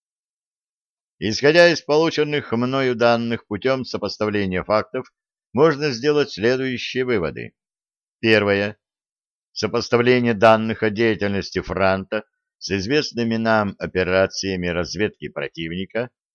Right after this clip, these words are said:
указывает на то, что часть этой деятельности косвенно связана с проводимыми противником операциями. Второе.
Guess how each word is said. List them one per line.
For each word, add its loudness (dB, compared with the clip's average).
указывает 0
на -2
то, 0
что -2
часть 2
этой 0
деятельности -2
косвенно -4
связана 2
с -10
проводимыми -2
противником -4
операциями. -2
Второе. 0